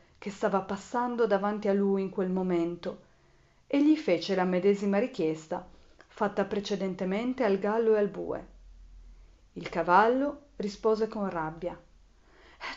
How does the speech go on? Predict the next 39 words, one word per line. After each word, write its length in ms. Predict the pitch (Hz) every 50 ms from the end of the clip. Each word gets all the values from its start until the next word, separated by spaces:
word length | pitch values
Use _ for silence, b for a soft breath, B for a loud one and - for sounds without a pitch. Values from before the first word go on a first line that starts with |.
| B -
tu, 320 | 427 427 440 427 392 -
cane, 560 | - 339 359 359 349 320 285 262 226 247 262
chiedi 280 | - 339 349 277 320 330
a 80 | 302
me, 420 | 302 320 339 320 285 262 - - -
dopo 360 | - 240 339 339 339 339 349
che 120 | 339 339 330
il 100 | 294 269
gallo 340 | 254 381 370 370 330 294 294
e 60 | 277
il 80 | 262
bue 220 | - 339 392 392 339
si 160 | - - 285
sono 280 | 277 - 339 359 330 320
rifiutati 800 | 330 330 320 320 294 277 - 381 370 370 359 359 277 254 269 B B B
di 160 | B 240 302
svolgere 480 | 277 - 302 392 427 427 415 320 277 254
un 120 | 247 247
compito 560 | - - 359 392 415 403 392 359 - 285 254
così 300 | 262 262 269 262 269 349
ignobile? 800 | 349 294 285 339 381 381 285 262 262 226 208 196 196 196 - - - b b b b b b b b
A 140 | - 320 311
me, 400 | 254 277 370 392 330 240 - B B B B B B
che 140 | - 277 262
sono 280 | 262 - 311 311 311 285
il 100 | 262 -
più 180 | - 285 269
nobile 440 | 262 330 339 330 277 302 254 277 277
degli 200 | 277 269 269 302
animali, 640 | 320 294 277 285 302 339 330 285 269 247 226 214 B B B B B B B
nato 400 | B 302 381 392 381 381 285 269
puro 240 | - 294 311 294 285
sangue 680 | 285 - - 370 359 320 285 247 247 220 214 220 - -
e 100 | - 311
allevato 540 | 320 320 311 294 302 277 381 392 392 392 294
unicamente 560 | 269 262 294 285 285 277 294 370 381 349 330
per 140 | - 302 262
la 140 | 240 247 247
corsa. 640 | - 330 330 285 247 240 - - - 175 185 -